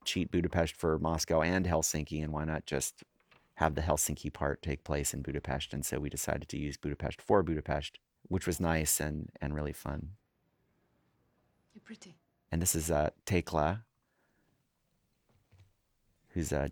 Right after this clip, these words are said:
Speaker 1: Dutch actress who read for the part of Marta and who's playing Marta, obviously. But I remember seeing her reading for the part of Marta, and she was quite good, but Marta was described as being a little rough.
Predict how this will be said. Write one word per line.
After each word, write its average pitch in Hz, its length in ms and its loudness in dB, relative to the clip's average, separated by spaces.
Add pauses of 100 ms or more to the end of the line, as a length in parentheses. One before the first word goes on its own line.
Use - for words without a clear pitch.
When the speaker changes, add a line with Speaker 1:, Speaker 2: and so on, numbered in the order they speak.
Speaker 1:
Dutch 85 240 2
actress - 760 -2 (760)
who 87 180 2
read 82 480 2 (1120)
for 107 100 0
the 98 60 2
part 85 220 6
of 76 80 -2
Marta 76 400 -2
and 73 160 -4
who's 73 260 -6
playing 76 300 -2
Marta, 73 300 -2
obviously. 76 380 -4
But 78 300 0
I 78 60 -4
remember 85 320 2
seeing 87 400 0
her 80 340 -2 (220)
reading 101 200 4
for 82 120 -2
the 78 80 -2
part 80 240 0
of 87 80 -8
Marta, 78 300 0
and 78 180 -2
she - 100 -4
was 82 220 -2
quite - 380 2
good, 85 420 2
but - 240 0 (260)
Marta 92 280 4
was 85 120 2
described 85 600 4
as 78 140 -4
being 98 220 2
a 92 40 2
little 107 960 4
rough. - 720 -4